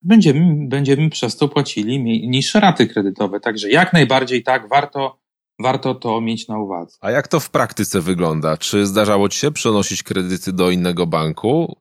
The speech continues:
Speaker 2: i później ta oferta w tym nowym banku była lepsza od starej?
Speaker 1: Tak, zdarzało mi się. Należy uzyskać, e, należy zgłosić się do, do danego banku, uzyskać zaświadczenie, ile tego kredytu jest do spłaty.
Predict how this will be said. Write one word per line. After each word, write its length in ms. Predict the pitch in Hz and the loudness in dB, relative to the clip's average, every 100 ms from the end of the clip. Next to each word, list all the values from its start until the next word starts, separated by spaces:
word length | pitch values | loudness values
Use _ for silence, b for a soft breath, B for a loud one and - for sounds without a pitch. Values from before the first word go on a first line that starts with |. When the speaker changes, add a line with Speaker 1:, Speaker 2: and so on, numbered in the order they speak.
| - | -12
Speaker 2:
i 300 | 87 82 80 - | -8 -6 -6 -6
później 300 | 90 82 82 | -4 -2 -2
ta 140 | 82 82 | 0 0
oferta 420 | - 85 82 80 | 0 -4 -2 -8
w 80 | - | -4
tym 360 | 82 80 80 | -4 -2 -2
nowym 320 | 87 90 90 | -2 0 0
banku 320 | 82 82 82 80 | 0 -2 -4 -6
była 220 | 82 80 | -2 -2
lepsza 320 | 78 - 82 | -2 -4 -4
od 120 | 78 | -4
starej? 440 | - - 76 123 147 _ - | -6 -8 -6 -4 -6 _ -8
Speaker 1:
Tak, 240 | 214 123 110 | -2 -2 0
zdarzało 500 | 156 139 120 107 101 | 0 0 0 -2 -4
mi 120 | 98 | -8
się. 340 | - 110 151 - _ - | -6 -4 -4 -6 _ -14
Należy 440 | 123 175 214 220 | -2 2 4 4
uzyskać, 760 | 196 180 190 - 180 160 - - | 2 2 0 0 -2 0 -6 -2
e, 420 | 156 151 151 147 | 0 2 0 -4
należy 340 | 160 240 226 202 | -4 -2 2 2
zgłosić 480 | 165 165 170 160 - | 2 0 0 -2 -4
się 260 | 160 143 | -2 -2
do, 220 | 135 131 | 0 -2
do 200 | 120 135 | -2 -4
danego 380 | 127 123 127 117 | -4 -4 -4 -4
banku, 360 | 104 131 147 135 | -2 -2 -2 -6
uzyskać 400 | 120 131 131 113 | -8 -6 -8 -6
zaświadczenie, 680 | 123 - 120 - 135 135 120 | -10 -10 -12 -8 -6 -6 -6
ile 180 | 123 120 | -6 -6
tego 240 | 113 110 | -10 -14
kredytu 320 | - 117 120 | -12 -10 -6
jest 200 | 117 110 | -6 -6
do 60 | 107 | -14
spłaty. 640 | - 202 170 - 127 170 | -8 -4 -4 -2 -4 -4